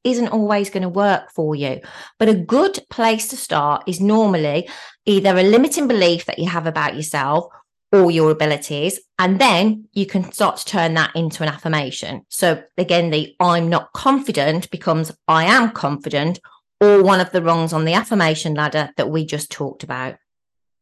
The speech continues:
If one of your, uh, beliefs or stories that comes up all the time is,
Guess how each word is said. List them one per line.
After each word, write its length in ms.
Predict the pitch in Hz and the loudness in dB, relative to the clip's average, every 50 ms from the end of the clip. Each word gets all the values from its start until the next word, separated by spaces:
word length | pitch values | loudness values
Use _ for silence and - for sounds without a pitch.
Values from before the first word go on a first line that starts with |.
| _ _ _ _ _ - | _ _ _ _ _ -6
If 160 | 175 165 - | -6 -2 0
one 160 | 185 190 175 | 2 2 2
of 100 | 175 170 | 2 2
your, 500 | 185 185 175 170 165 165 165 156 156 - - - - _ _ _ - | 4 4 6 6 6 6 6 4 2 0 -8 -20 -20 _ _ _ 0
uh, 160 | 170 160 151 147 | 2 2 2 2
beliefs 640 | 143 - 170 170 170 170 190 196 202 196 - - | 2 2 2 2 4 4 4 4 4 2 -2 0
or 100 | 170 151 | 0 0
stories 480 | - - - - 196 202 202 196 208 214 | 0 0 0 2 4 4 6 4 4 2
that 200 | 214 - - - | 2 0 -2 -2
comes 280 | - 208 190 180 175 180 | -2 0 0 2 2 0
up 140 | 160 - | -2 0
all 100 | 196 170 | 2 2
the 100 | 160 170 | 2 2
time 380 | 170 - - 196 180 175 175 165 | 0 0 0 2 4 4 4 2
is, 140 | 156 151 | -2 -4